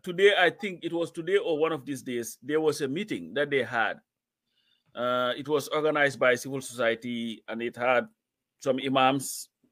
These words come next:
some activists on both sides having a conversation, you know, debating,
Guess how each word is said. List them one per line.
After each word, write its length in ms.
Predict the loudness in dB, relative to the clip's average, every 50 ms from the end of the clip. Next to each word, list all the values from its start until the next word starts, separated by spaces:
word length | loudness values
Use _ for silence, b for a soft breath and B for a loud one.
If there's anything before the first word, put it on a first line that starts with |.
| _ _ _
some 560 | -8 -2 0 0 0 0 -2 -2 -4 -4 -8 -10 _ 0 0
activists 480 | 0 2 2 0 2 2 0 0 -2 -2 0
on 140 | 2 2 4
both 220 | 4 4 2 4
sides 540 | 4 6 6 6 6 4 0 -6 -12 -14 -14 _ _ _ _ _ _ _ _ _ 0
having 280 | 4 4 6 6 6 2
a 40 | 0
conversation, 920 | 2 2 2 2 2 0 -2 0 -2 -2 0 2 2 2 2 0 -2 -4 _ _ -14
you 160 | -10 -6 -2
know, 260 | 0 2 4 4 4
debating, 680 | 4 4 2 6 6 6 6 6 4 2 2 2 -2